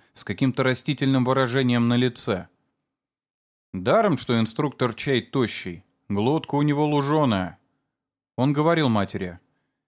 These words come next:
«Ты, почтенная Янь», потом тыкал в нескольких девиц, которым в церемонии были отведены свои роли,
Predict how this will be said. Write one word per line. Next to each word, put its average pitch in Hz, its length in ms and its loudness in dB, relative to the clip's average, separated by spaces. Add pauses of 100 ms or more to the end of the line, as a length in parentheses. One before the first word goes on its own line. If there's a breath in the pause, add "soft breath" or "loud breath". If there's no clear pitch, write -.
(420)
«Ты, 208 160 2
почтенная 185 720 2
Янь», 175 380 0 (380)
потом 110 280 0
тыкал 113 300 -2
в 101 80 -2
нескольких 101 500 -4
девиц, 117 440 -2 (120)
которым 113 400 0
в - 60 -18
церемонии 123 500 2
были 120 220 2
отведены 110 500 0
свои 110 300 0
роли, 92 400 -2